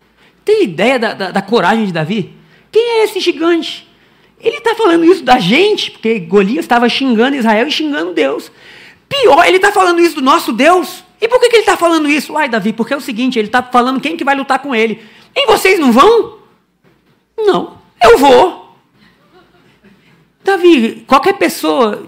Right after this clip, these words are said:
diria, "Não vai, Davi." Porque não era assim. Gente, imagina hoje vai ter final de campeonatos regionais. Imagina que um cara que nunca jogou bola fala assim, "Eu vou ser o dez do seu time hoje." Tu ia dizer, "Não vai, não.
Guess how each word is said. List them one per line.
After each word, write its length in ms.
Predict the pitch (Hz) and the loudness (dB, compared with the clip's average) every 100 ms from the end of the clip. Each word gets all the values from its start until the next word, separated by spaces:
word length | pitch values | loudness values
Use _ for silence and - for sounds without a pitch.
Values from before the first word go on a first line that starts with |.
| - | -4
diria, 300 | 208 262 262 | 0 2 2
"Não 200 | 311 311 | 2 0
vai, 260 | 220 240 | 2 2
Davi." 320 | 190 143 127 104 - _ _ _ _ _ _ - _ _ _ - | 0 -2 -8 -12 -18 _ _ _ _ _ _ -20 _ _ _ -4
Porque 440 | 262 320 285 - _ _ | -2 -2 -6 -10 _ _
não 180 | 208 233 | 2 4
era 180 | 370 349 | 4 2
assim. 260 | - 240 175 | -2 -4 -2
Gente, 220 | 262 220 | -2 -2
imagina 420 | 214 214 202 240 | -2 -2 -2 0
hoje 200 | 220 240 | 2 2
vai 120 | 226 | 0
ter 100 | 220 | -2
final 260 | 220 214 208 | -2 0 0
de 100 | 202 | 0
campeonatos 420 | 202 196 185 180 | -2 0 -2 0
regionais. 640 | 180 180 180 147 120 - - _ _ - - | 0 0 0 -2 -6 -14 -20 _ _ -20 -12
Imagina 240 | - 226 262 | -4 -2 0
que 60 | |
um 80 | 269 | -2
cara 200 | 226 233 | 0 0
que 140 | 233 220 | 0 -2
nunca 220 | 240 254 | 0 0
jogou 220 | 220 214 | 2 0
bola 320 | 175 185 208 | 0 -2 -2
fala 200 | 196 196 | -4 -6
assim, 140 | 180 196 | -6 -6
"Eu 80 | 196 | -4
vou 100 | 220 | -2
ser 140 | 254 | -2
o 80 | 240 | 0
dez 280 | 185 247 233 | 0 0 0
do 80 | |
seu 180 | 226 233 | 0 -2
time 320 | - 220 214 | 0 -2 0
hoje." 400 | 180 165 135 101 - _ _ _ _ _ _ _ | 0 -2 -4 -10 -18 _ _ _ _ _ _ _
Tu 80 | - | -2
ia 80 | 160 | 0
dizer, 160 | 135 | 2
"Não 140 | 147 147 | 2 2
vai, 220 | 131 151 | 2 0
não. 480 | 190 147 135 127 | 2 0 -2 -4